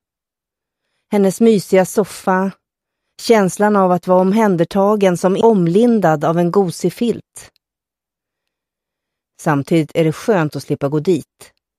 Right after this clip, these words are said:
slippa sitta och mala om samma gamla dynga, timme ut och timme in. Förresten kommer vi att ses igen, Johanna och jag.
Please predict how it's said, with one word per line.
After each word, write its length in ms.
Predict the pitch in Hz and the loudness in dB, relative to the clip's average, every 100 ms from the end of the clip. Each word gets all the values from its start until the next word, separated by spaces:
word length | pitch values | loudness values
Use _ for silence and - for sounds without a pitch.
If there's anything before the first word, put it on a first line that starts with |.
| - | -4
slippa 300 | 180 175 175 | -2 -2 -4
sitta 440 | - 202 _ 175 | -4 -6 _ -2
och 60 | 180 | 0
mala 460 | 196 196 165 180 | 0 0 0 -2
om 80 | 170 | -2
samma 420 | - 214 180 165 | -4 -4 -2 -2
gamla 300 | 165 165 165 | -2 -2 -2
dynga, 600 | 165 202 180 160 175 175 - _ - _ _ _ - | -2 0 0 0 0 -2 -6 _ -20 _ _ _ -6
timme 400 | 220 196 170 196 | 0 2 4 2
ut 400 | 180 180 170 - | 2 2 0 -2
och 100 | 175 | -6
timme 420 | - 214 165 160 147 | -2 -2 0 -2 -2
in. 380 | 160 151 127 - _ _ _ _ _ | -2 -2 -4 -8 _ _ _ _ _
Förresten 400 | - 180 - 190 | -2 -2 -2 -6
kommer 200 | 175 233 | -2 0
vi 100 | 202 | 0
att 60 | 180 | 0
ses 340 | - 165 - | 0 -4 -2
igen, 440 | 160 175 220 156 151 _ | -4 -2 -2 -2 -8 _
Johanna 400 | 180 175 165 147 | -4 -2 -2 -2
och 80 | 143 | -4
jag. 280 | 135 117 | -6 -8